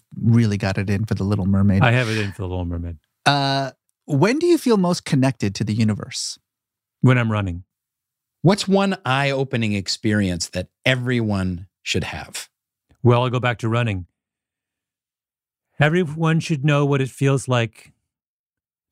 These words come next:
Speaker 2: to run for more than an hour. Uh, so to be by yourself in nature, alone with your thoughts,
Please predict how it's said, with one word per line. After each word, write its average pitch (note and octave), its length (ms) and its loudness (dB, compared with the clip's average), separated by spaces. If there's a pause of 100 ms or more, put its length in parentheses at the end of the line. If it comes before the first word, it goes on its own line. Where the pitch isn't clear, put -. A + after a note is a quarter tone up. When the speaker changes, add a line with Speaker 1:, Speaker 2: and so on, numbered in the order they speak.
Speaker 2:
to B2+ 120 2
run A#2+ 360 2
for G#2+ 580 0 (1300)
more D#3+ 280 4
than D#3 160 0
an B2+ 140 -2
hour. F#2 420 -4 (2250)
Uh, A2+ 260 2
so C3 200 0
to A#2+ 140 -2
be D3 320 2
by D3+ 220 2
yourself C#3+ 720 -4 (180)
in E3 160 4
nature, C3 540 2 (840)
alone D3+ 300 4
with E3 140 0
your C#3+ 100 2
thoughts, A2+ 600 -4